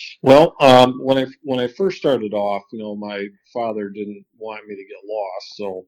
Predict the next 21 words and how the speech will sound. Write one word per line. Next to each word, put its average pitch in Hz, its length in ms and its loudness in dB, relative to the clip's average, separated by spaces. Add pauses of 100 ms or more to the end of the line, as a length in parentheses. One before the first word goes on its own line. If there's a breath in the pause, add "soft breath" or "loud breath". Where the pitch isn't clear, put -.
(480)
um, 101 480 -10 (260)
I - 40 -20
kinda 110 280 -6
tagged 110 400 -6
along 104 460 -6
a 101 40 -16
little 98 300 -18
bit, 101 220 -16 (100)
and 101 100 -20
so 113 160 -4
I, 107 180 0 (140)
I 104 100 -8
really 117 180 -4
wasn't 107 340 -4
intimidated 107 640 -8
or 95 240 -10
fearful 151 440 -2
because 104 420 -8
I 101 180 -10
had, 104 360 -10 (340)
uh, 98 220 -18